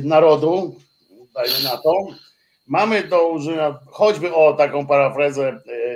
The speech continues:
Ja i tylko ja, taka piosenka jest, też jest skoczna. E, e, takie generalnie, e,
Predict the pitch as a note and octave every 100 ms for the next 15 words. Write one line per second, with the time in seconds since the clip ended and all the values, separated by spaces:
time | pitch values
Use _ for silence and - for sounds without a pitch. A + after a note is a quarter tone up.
0 | A#2 C#3+ D3 C3 B2+ C3+ A2+ A2+ A2+ A2+
1 | A2 A2+ A2 A2 - A2 A2 G#2 G#2 G2+
2 | G#2 B2 - E3+ C3 - - G2+ - G2+
3 | G#2+ A#2+ - _ _ _ _ _ _ C3
4 | C3 B2+ C3 C3+ C3 C3 C3 C#3 D3 -
5 | A3 A3 B3 A#3 G#3+ G3 G#3 G#3+ A3 A3